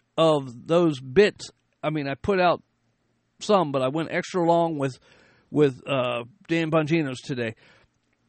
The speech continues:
Go and follow him.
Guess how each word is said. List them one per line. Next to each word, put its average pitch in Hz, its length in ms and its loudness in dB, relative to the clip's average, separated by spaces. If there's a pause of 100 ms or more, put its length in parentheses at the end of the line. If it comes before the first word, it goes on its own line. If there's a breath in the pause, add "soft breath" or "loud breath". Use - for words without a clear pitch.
(1600)
Go 220 380 10
and 202 260 -4
follow 196 500 8
him. 143 340 2